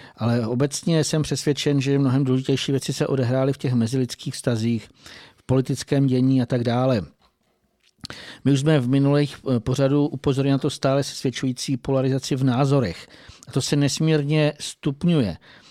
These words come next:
A tam vlastně je úplně to vidět takových těch protichůdných stanovis-, cích těch, eh,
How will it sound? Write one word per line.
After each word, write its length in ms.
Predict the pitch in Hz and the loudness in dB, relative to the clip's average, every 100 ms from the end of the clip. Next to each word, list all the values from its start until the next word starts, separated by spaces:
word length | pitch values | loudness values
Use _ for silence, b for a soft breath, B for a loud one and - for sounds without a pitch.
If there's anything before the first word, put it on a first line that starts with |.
| B B | B B
A 220 | - 110 113 | -6 -4 -2
tam 260 | - 131 | -2 0
vlastně 400 | 147 143 - 160 | 0 -2 -2 2
je 140 | 151 151 | 2 2
úplně 360 | 139 - 156 | 0 -2 -2
to 120 | 143 | 2
vidět 200 | 147 143 | 0 0
takových 340 | 143 139 147 139 | -2 -2 -2 -2
těch 160 | 139 | -6
protichůdných 680 | - 131 - 160 - 143 151 | -4 -4 -4 -6 -4 -2 -2
stanovis-, 640 | - 127 135 131 127 - - B B B B - 120 | -2 -2 0 0 -4 -10 -18 B B B B -4 -2
cích 360 | - 139 139 - | -2 -4 -4 -4
těch, 320 | 151 - - | -4 -4 -2
eh, 180 | 127 | -2